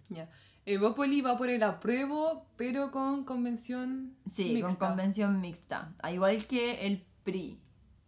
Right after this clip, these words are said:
Speaker 1: El
Speaker 2: Partido
Speaker 1: Partido
Speaker 2: Regionalista
Speaker 1: Regionalista.
Speaker 2: Independiente, creo que es la
Speaker 1: Ahí
Speaker 2: que
Speaker 1: donde estaba Parisi antes.
Speaker 2: Sí.
Speaker 1: Sí, ese lado.
Speaker 2: Lo mismo, igual que Bópoli. Y después ya todo lo demás que oposición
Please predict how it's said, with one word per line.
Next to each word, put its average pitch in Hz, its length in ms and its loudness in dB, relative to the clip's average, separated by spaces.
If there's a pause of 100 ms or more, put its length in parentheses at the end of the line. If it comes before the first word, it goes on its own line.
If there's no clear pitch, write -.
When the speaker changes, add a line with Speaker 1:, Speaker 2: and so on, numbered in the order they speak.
(200)
Speaker 1:
El 180 220 -8
Speaker 2:
Partido 196 260 -2
Speaker 1:
Partido - 20 0 (260)
Speaker 2:
Regionalista 208 640 0
Speaker 1:
Regionalista. 208 520 -4
Speaker 2:
Independiente, 175 840 -6
creo 226 200 -8
que 214 100 -6
es 196 80 -6
la 170 120 -2
Speaker 1:
Ahí 202 100 4
Speaker 2:
que 220 40 4
Speaker 1:
donde 233 160 2
estaba 220 300 6
Parisi 202 460 0
antes. 165 480 -8
Speaker 2:
Sí. 156 400 -8 (120)
Speaker 1:
Sí, - 60 -16 (220)
ese 190 280 -10
lado. 185 280 -6
Speaker 2:
Lo 196 180 -2
mismo, 170 380 -2
igual 185 300 -2
que 214 120 -2
Bópoli. 156 580 -4 (680)
Y 185 140 -2
después 240 440 0
ya 269 220 0
todo 277 200 0
lo 285 120 0
demás 285 260 2
que 277 160 -6
oposición 277 720 -4